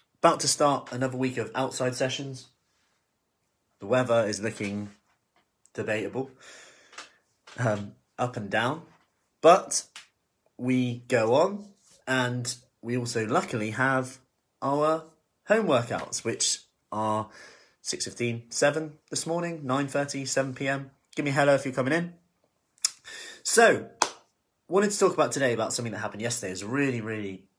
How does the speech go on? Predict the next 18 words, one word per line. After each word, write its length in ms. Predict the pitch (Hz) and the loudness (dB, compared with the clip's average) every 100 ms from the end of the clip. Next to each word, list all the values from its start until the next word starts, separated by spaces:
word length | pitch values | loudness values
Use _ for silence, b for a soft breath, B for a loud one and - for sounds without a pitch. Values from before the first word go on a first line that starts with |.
| _ | _
good, 120 | 110 | -6
and 100 | 101 | -2
I'll, 100 | 101 | -4
I'll 140 | 107 107 | -2 -4
actually 240 | - - | -4 -6
share 420 | 98 - 107 101 92 _ _ _ _ _ _ _ _ | -8 -4 -2 -2 -6 _ _ _ _ _ _ _ _
the 80 | - | -10
post. 340 | - 98 90 | -4 -4 -4
And 80 | 107 | -6
it 40 | 110 | -6
was, 220 | 110 - | -6 -6
um, 240 | 104 101 101 | -6 -6 -4
one 140 | 156 | -2
of 60 | 139 | 0
the 60 | |
ladies, 300 | 117 113 110 | 0 -2 -4
Maggie, 320 | 113 117 117 110 | -4 -6 -6 -8
who's 340 | 104 98 | -8 -8